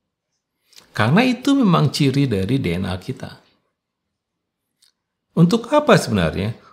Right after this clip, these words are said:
Untuk meyakinkan semua orang bahwa mereka punya kemampuan untuk survival dan tumbuh berkembang dengan sehat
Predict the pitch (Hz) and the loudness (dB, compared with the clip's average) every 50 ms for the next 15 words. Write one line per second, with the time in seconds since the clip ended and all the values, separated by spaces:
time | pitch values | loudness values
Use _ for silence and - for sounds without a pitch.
0 | _ _ 196 185 175 190 196 - 175 175 175 165 156 - - 185 185 185 185 190 | _ _ 2 2 2 2 0 0 2 2 4 2 2 2 2 2 2 2 0 2
1 | 220 220 208 208 - - 160 147 151 151 151 151 143 - 80 73 80 87 101 127 | 2 2 2 2 0 0 0 0 0 0 0 0 -2 -2 -4 -6 -6 -6 -6 -6
2 | 123 120 _ _ - - _ _ - 147 127 113 113 123 131 135 139 139 147 175 | -8 -8 _ _ -20 -20 _ _ 0 2 2 4 4 2 0 0 0 2 2 2
3 | 190 208 196 - - - - - - - - 180 185 175 170 147 - - 156 139 | 2 0 -2 -4 -8 -10 -10 -10 -10 0 2 2 4 4 2 0 0 0 0 0
4 | 135 135 135 135 - - 165 135 101 85 - - - - _ _ _ _ _ _ | 0 -2 -4 -6 -6 -6 -6 -6 -6 -6 -10 -12 -16 -20 _ _ _ _ _ _
5 | _ _ _ _ _ _ _ _ _ _ _ 156 160 151 147 196 196 190 - - | _ _ _ _ _ _ _ _ _ _ _ 2 2 2 2 0 -4 -2 -2 0
6 | 180 180 - - - 170 160 160 147 139 - - 175 180 175 175 175 - - _ | 0 0 -2 -4 -4 -2 -2 -2 -4 -4 -2 -2 0 0 0 -2 -4 -6 -12 _
7 | _ _ _ _ _ 131 120 120 123 - - - _ - 240 240 226 226 202 170 | _ _ _ _ _ 0 0 0 0 -4 -8 -10 _ -2 2 4 6 6 6 4
8 | - - - - - _ _ _ _ _ _ _ _ _ _ _ _ _ _ _ | 2 -2 -8 -20 -20 _ _ _ _ _ _ _ _ _ _ _ _ _ _ _
9 | _ _ _ _ _ - - 113 - - 131 123 123 120 117 113 110 104 101 101 | _ _ _ _ _ -6 -6 -6 -2 -2 0 2 2 2 2 0 0 -2 -4 -6
10 | 101 - 170 160 143 123 85 - - | -4 -4 -4 -4 -4 -4 -6 -10 -16